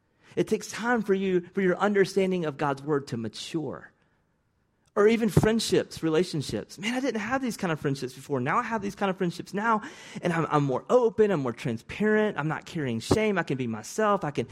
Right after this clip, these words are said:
I can, I can be prayed for, I can be, I can be transparent and grow, and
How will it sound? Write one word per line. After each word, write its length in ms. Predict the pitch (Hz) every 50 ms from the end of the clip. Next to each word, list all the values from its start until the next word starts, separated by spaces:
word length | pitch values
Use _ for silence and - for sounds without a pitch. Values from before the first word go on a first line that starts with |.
| - - - -
I 100 | - 151
can, 240 | 160 - 156 131 127 -
I 100 | - 170
can 160 | - 147 127
be 100 | 120 107
prayed 400 | - - - 208 208 214 185 -
for, 180 | - 185 180
I 80 | 135 165
can 160 | - 180 143
be, 140 | 120 113 - _ _ _ -
I 100 | - -
can 140 | - 185 143
be 80 | 139
transparent 640 | 117 - - 127 123 113 - - 156 165 180 139 135
and 100 | 143 117
grow, 500 | - 151 185 196 202 202 202 202 190 156
and 120 | 120 113